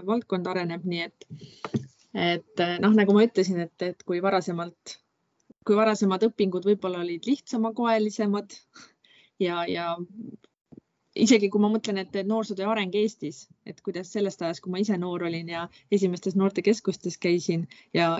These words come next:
ja, ja mis tänapäeval, kui põhjalik ja kui, kuidas ma ütlen, eneseteadlik peab olema üks noorsootöötaja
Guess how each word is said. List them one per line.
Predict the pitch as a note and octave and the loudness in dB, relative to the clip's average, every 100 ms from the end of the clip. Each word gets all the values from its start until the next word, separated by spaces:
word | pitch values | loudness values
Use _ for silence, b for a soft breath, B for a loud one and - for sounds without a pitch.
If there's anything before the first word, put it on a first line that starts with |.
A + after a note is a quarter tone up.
| - | 0
ja, | E3+ E3+ E3+ - | 0 0 -4 -2
ja | E3+ E3 D#3+ - - - | 2 2 0 -4 -10 -8
mis | G3 G3+ G#3+ | 2 4 4
tänapäeval, | G#3 G3+ F3 E3+ D#3+ D#3+ E3 _ _ _ _ _ - | 4 2 0 -4 -4 -6 -10 _ _ _ _ _ -8
kui | F#3+ F#3 F3 E3+ | -4 -2 -2 2
põhjalik | C4 - A#3+ F3+ F3 - F3 | 2 4 2 2 -2 -4 -10
ja | D#3+ | -8
kui, | E3+ E3 E3 E3 D#3+ D#3+ D#3+ D#3+ D#3 - - | -8 -8 -8 -8 -12 -14 -20 -20 -20 -18 -14
kuidas | E3 D#3+ | -14 -14
ma | D3+ | -12
ütlen, | D#3 D3+ - - - _ _ _ | -8 -6 -8 -10 -14 _ _ _
eneseteadlik | - A#3 C#4+ G3 F3 C4+ A#3 - D#3+ | 2 4 4 2 0 0 0 -2 -10
peab | E3+ E3 | -12 -10
olema | E3 E3 | -12 -12
üks | G#3 | -8
noorsootöötaja | A#3+ A#3 G#3 A3+ A3+ - D#3+ D#3 | -6 -6 -6 -4 -6 -6 -10 -10